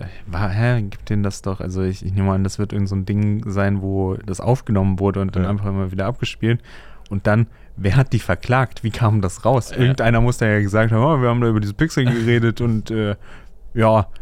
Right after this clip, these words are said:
Speaker 1: hatte ich nie in der Hand eigentlich“, irgendwie
Speaker 2: Ja.
Speaker 1: so. Und nebenan hat irgendwer von Samsung gestanden, „Ah, interessant.“ <laughs>
Speaker 2: Ja, besonders machst du einfach eine normale Radiowerbung, wie jeder andere.
Speaker 1: Ja.
Speaker 2: Hier, Radiowerbung, bleibt im Kopf und der geht jetzt auch <laughs> im Kopf oder so.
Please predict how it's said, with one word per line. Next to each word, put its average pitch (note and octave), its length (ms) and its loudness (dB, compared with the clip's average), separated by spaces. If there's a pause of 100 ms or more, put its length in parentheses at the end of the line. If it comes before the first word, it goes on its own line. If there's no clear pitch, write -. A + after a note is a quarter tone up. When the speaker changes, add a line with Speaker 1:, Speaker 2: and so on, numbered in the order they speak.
(360)
Speaker 1:
hatte A2+ 160 2
ich A2+ 80 4
nie C3+ 120 6
in C3+ 100 4
der A#2 140 2
Hand A#2+ 260 0
eigentlich“, G2+ 560 -2
irgendwie G#2 300 -2
Speaker 2:
Ja. G2+ 40 -4
Speaker 1:
so. G#2 240 2 (320)
Und G#2 180 0 (160)
nebenan A#2+ 840 0
hat B2 140 2
irgendwer A#2 320 2
von A#2 160 0
Samsung B2 320 2
gestanden, C3 320 0
„Ah, G3 160 -4
interessant.“ - 640 -4
<laughs> C#4 360 2
Speaker 2:
Ja, A2+ 160 2 (320)
besonders G2+ 300 -2
machst A2+ 160 -2
du - 60 -4
einfach F#2+ 160 -2
eine F#2+ 100 2
normale F#2 480 0
Radiowerbung, C#4 720 -2
wie F3 60 -2
jeder C#3+ 280 2
andere. G#2 360 2
Speaker 1:
Ja. G#2+ 100 6
Speaker 2:
Hier, C#3+ 140 8 (120)
Radiowerbung, D#3 600 2
bleibt D#3+ 260 -2
im C3+ 100 -2
Kopf - 220 -2
und - 80 -6
der A2+ 80 -2
geht A#2+ 140 4
jetzt - 120 2
auch C3+ 200 4 (200)
<laughs> - 200 2
im C#3 100 4
Kopf - 320 2
oder D#3+ 240 2
so. E3 260 0